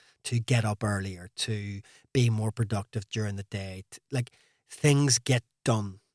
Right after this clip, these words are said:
uh, when I'm exercising. So, like, that has been, and it's not five years, it's been about ten years now. And I just fucking love it, right? Um,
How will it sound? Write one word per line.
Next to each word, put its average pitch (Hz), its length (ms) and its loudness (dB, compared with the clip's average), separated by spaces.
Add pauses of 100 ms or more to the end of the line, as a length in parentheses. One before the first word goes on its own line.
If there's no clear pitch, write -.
(1400)
uh, 117 300 0
when 113 200 -2
I'm 107 120 -4
exercising. 110 560 -8
So, - 140 0
like, 123 200 4 (480)
that 143 260 6
has 160 180 2
been, 117 440 2
and 123 120 -2
it's 123 140 -2
not 135 120 0
five 120 260 2
years, 104 240 -4
it's 113 80 -18
been 117 200 -2
about 110 180 -6
ten 107 300 -6
years 107 240 -8
now. 98 180 -14 (580)
And 110 580 -2 (760)
I 123 320 2
just 120 360 -2
fucking 123 640 0
love 110 360 -2
it, - 180 -16 (180)
right? 113 280 -4 (480)
Um, 123 400 2